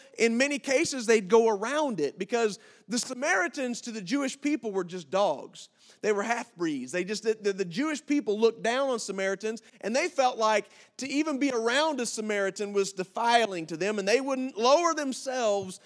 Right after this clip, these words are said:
to even walk through the Samaritan territory.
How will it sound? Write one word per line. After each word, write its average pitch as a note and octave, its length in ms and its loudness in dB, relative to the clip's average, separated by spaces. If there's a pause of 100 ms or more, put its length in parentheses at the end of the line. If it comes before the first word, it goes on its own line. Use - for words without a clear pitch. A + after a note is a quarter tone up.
(160)
to - 160 -10
even G#3+ 320 -2
walk A3+ 360 2
through A3+ 120 -10
the F3+ 120 -12
Samaritan F#3+ 680 -4
territory. B2 720 -6